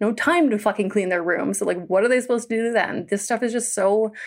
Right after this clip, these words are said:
like, the core of his arguments are so easily refutable, but he just says them in this, like, really complex, meandering way that the people who listen to him just kind of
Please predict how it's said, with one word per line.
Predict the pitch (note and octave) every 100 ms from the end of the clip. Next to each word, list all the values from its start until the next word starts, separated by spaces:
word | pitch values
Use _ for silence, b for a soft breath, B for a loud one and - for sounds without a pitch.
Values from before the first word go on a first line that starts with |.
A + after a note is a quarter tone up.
| B B B B -
like, | G#3+
the | A#3+
core | A#3+ - A#3 A#3+ B3+
of | A3
his | A3
arguments | F#3+ F3+ G#3 C#4+ D#4
are | C4+
so | G#3 G#3
easily | G3+ G#3 G#3
refutable, | G3 - - G3+ C#4+ D#4+
but | A3+
he | G#3
just | G#3+ G#3+ -
says | - - F3+ G#3+
them | A#3 B3
in | G3+ F#3
this, | G3+ -
like, | F#3
really | F3+ F#3 F#3 G3 B B B B B A3+
complex, | - G#3+ G#3 A3 G3+ A3+
meandering | G3+ F#3 G3 G3 F#3 F3+
way | F#3 G3 F3 E3+
that | E3+ F3+ F3
the | G3
people | G#3 G#3
who | G#3
listen | F3+ F#3 G3+
to | G3
him | F3 E3+
just | F3 E3+
kind | - F3+
of | E3 E3